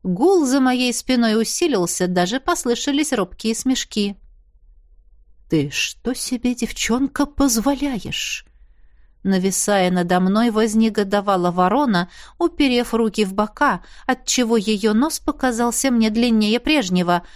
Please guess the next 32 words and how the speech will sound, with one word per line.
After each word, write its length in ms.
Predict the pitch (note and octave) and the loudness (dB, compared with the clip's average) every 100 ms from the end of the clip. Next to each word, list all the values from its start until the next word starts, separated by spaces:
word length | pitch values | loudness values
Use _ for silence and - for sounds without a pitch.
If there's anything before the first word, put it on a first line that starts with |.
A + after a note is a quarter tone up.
| - | -8
а 100 | A#3 | -4
сама 400 | - G#3+ G3 B3+ | 0 0 2 0
женщина 480 | C4 G#3 F#3 F#3+ F#3 | 0 0 0 0 -2
стала 320 | F#3 B3 A#3+ | 0 -2 0
еще 420 | B3 D4+ - D4+ | -2 -2 -4 -2
больше 320 | G#3 E3+ - F3+ | 0 0 -2 -4
похожа 560 | F#3+ F3+ - A#3 C4 | -4 -4 -2 0 0
на 140 | B3 G#3+ | 0 0
нахохлившуюся 1000 | F#3+ - E3 F#3+ F#3+ - A3+ A3 - | 0 -2 -6 -4 -6 -4 -2 -2 -2
старую 480 | A#3+ - D#3+ D3+ D#3+ | -6 -2 0 2 2
ворону. 580 | E3+ G#3 A3+ D#3+ D#3 D#3+ - - - _ _ - - | 2 2 2 -2 -4 -10 -14 -20 -20 _ _ -8 -2
"А 40 | G#4 | 0
что, 200 | - G4+ | 2 2
собственно, 500 | G4+ - F4 F4 D#4 | 0 2 2 4 4
вам 200 | F4 E4 | 4 4
не 140 | E4+ | 4
нравится?" 680 | E4+ D4+ F#3 F3+ - G#3 G#3 - _ - | 6 4 0 -4 -4 -4 -4 -14 _ 2
невинно 480 | A#3 A#3+ A#3+ A3 G#3+ | 4 4 4 4 2
хлопая 480 | A3+ G#3+ - G3+ | 0 -2 2 -2
глазами, 520 | G3+ G#3+ G3+ G3+ F#3+ G#3 | 2 0 0 0 0 -2
уточнила 600 | A#3 C4+ - D4 D4 D4+ | -2 -4 -4 -4 -2 0
я. 320 | C4+ F3 E3 - - - | 0 -2 -4 -16 -20 -16
Вторая 720 | - - A#3 A3 A3+ D#4+ C#4+ | -14 -2 2 4 2 2 2
бровь 300 | G#3 F#3 - | 0 0 0
на 120 | F#3+ | 0
лице 300 | F#3+ - G#3 | 0 -2 -2
женщины 540 | G#3+ A3 G#3+ C4+ C4+ | 0 0 0 2 2
уже 240 | C#4 C#4+ D4+ | 2 0 0
менее 540 | E4 A#3 F#3 F#3 G#3+ | 0 0 0 0 -2
изящно 460 | F3+ F#3+ E3+ - F#3+ | 0 0 -2 -2 -4
взлетела 580 | F3+ F#3+ F#3 F#3+ F3+ F3+ | -2 -2 -2 -2 0 -2
вверх. 460 | F3+ F3 F3 - | 0 -2 -2 -10